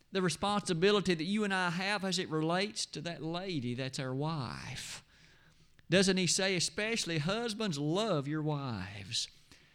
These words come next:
That's a commandment given to us as firmly and as thoroughly as any other commandment in all the sacred text. Love your wives. That love is to be appreciated perhaps in words like Colossians three,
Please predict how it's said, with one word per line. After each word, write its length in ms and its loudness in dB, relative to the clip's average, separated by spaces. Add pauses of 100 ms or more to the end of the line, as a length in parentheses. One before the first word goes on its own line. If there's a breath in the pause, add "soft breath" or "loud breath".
(320 soft breath)
That's 200 -2
a 40 -4
commandment 640 0
given 300 -2
to 180 -2
us 380 0
as 180 0
firmly 640 0
and 160 0
as 180 2
thoroughly 480 0
as 140 2
any 200 0
other 160 -2
commandment 600 0
in 100 2
all 180 0
the 140 -4
sacred 460 -2
text. 640 -2 (580 loud breath)
Love 320 6
your 140 6
wives. 840 -4 (420 soft breath)
That 240 4
love 440 4
is 100 2
to 100 -4
be 120 4
appreciated 880 2
perhaps 440 0
in 160 -2
words 280 2
like 200 0
Colossians 560 -2
three, 460 2